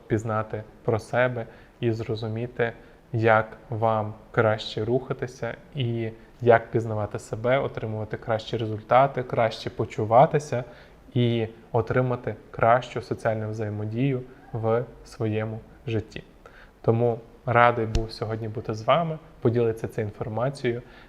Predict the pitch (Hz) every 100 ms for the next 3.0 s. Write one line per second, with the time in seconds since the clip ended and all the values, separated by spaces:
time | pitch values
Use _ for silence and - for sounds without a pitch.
0 | - 117 110 - 117 - 120 110 107 104
1 | 139 170 160 - 139 117 113 110 - 113
2 | 113 - 113 - 110 107 104 120 143